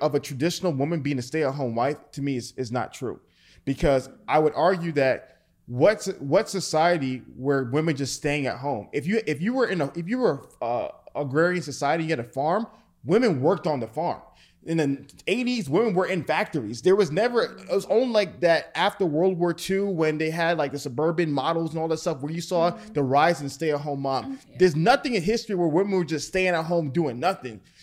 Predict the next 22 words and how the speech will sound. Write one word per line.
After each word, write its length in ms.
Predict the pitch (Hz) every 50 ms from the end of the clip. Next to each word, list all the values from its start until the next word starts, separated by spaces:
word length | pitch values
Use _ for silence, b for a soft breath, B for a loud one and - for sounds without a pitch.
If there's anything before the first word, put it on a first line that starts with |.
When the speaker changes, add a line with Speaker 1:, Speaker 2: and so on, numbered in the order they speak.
| b b
Speaker 1:
So 280 | - - 190 180 180 170
the 180 | 135 117 120
idea 420 | - 160 160 156 127 165 208 208 127
of 160 | 160 135 127
women 340 | 135 170 170 165 147 135 123
working, 600 | 123 147 180 190 185 156 151 143 139 143 143 - _ _ _ _ _
nothing's 420 | 131 127 156 165 165 165 147 131 120
wrong 280 | 127 147 170 196 202
with 160 | 180 170 -
that. 360 | - 123 110 110 - - _ b b b b b b b
Um, 240 | - 147 147 139 135 -
and 140 | 156 156 135
so, 500 | - - 196 180 185 175 - - - - -
but 340 | 143 143 - - 147 180
what 180 | 165 147 165 160
I'm 120 | 156 151
hearing 320 | 151 147 202 226 233 226 214
from 200 | - 175 156 151
you 220 | 170 214 233 208
is 120 | 180 139 120
that 240 | 147 143 127 98
your, 320 | 131 131 165 185 180 147